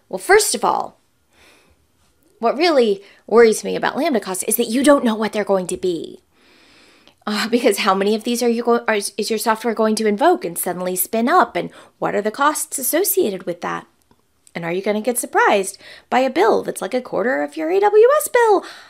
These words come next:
Sometimes. This is where observability is also really important. So because, uh, we have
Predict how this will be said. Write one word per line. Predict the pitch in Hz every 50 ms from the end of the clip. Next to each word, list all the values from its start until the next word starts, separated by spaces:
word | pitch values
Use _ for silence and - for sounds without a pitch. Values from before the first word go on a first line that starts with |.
| -
Sometimes. | _ - - 523 554 587 605 494 494 539 480 427 370 311 214 208 185 - - - - _ - - - - _ _ _ _ _ _ _ _ _ _ _ _ _ - - -
This | - 214 233 330 370
is | 349 320 -
where | 302 277 262
observability | 240 214 - 233 233 208 220 190 190 208 208 226 247 240 254 254 262 254 240 - _ _ _ _ _ -
is | 226 214 - - _
also | - 202 214 226 - 262 254
really | 233 254 262 269 269
important. | 269 262 254 262 269 269 262 262 285 277 254 - - - - _ _ _ _ _ _ _ - - - _
So | - - - - 269 247 233 220 214 214 - - - _ _ -
because, | 240 233 240 - - 302 320 330 330 330 311 - - - - _ _ _ _ _ _ _ _ _ _ -
uh, | - - - - - - 220
we | - 208 233 240
have | 247 247 247 226 220 220 208 208 226